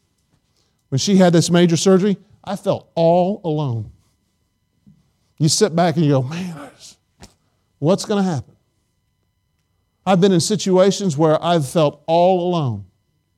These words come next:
I remember taking a young man to go to the hospital, which I knew that his dad and his brother had just passed away in a car wreck.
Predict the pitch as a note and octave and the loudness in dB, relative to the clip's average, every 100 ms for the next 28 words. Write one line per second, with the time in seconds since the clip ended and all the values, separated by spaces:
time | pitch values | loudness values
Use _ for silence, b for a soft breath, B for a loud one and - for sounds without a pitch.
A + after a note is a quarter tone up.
0 | _ _ _ _ _ _ - F3 D#3+ D3+ | _ _ _ _ _ _ -2 2 2 2
1 | F#3 E3+ E3+ E3 F3 F3+ F#3 F3 D3 B2+ | 0 2 2 2 2 2 2 2 2 -2
2 | - _ _ _ _ E3+ C3+ E3 E3 E3 | -6 _ _ _ _ -4 2 4 4 2
3 | E3 E3 C#3+ E3+ E3 - D3 C3 C3+ C3+ | 0 -4 -2 -2 -2 -2 0 0 0 -2
4 | E3+ E3 F#3 F3+ D3 C3 - _ C#3 D3+ | -4 -2 0 2 2 0 -4 _ 0 2
5 | B2 C#3 D3 E3 E3+ E3+ - D3 C3+ A#2+ | 2 2 2 2 0 -4 -4 0 0 0
6 | D#3 B2+ A#2+ A2+ A2+ C#3 A#2+ - A#2+ A#2 | 0 2 0 -2 -4 -4 -4 -4 -4 -4
7 | - A2+ G2 | -6 -6 -8